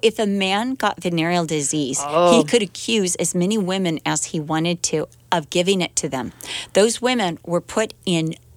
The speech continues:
Speaker 1: jail or prison
Speaker 2: Sick.
Speaker 1: until they had a very invasive,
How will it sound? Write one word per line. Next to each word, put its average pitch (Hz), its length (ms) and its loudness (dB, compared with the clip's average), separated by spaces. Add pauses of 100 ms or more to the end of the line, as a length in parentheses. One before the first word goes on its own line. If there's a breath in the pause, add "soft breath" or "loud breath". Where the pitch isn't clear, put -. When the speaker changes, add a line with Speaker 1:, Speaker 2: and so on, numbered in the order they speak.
Speaker 1:
jail 165 500 2
or 160 120 2
prison - 560 -4 (320 loud breath)
Speaker 2:
Sick. - 140 -16
Speaker 1:
until 208 400 2
they 233 240 0
had 202 500 0
a 180 120 2
very 185 480 2 (180)
invasive, 180 1000 0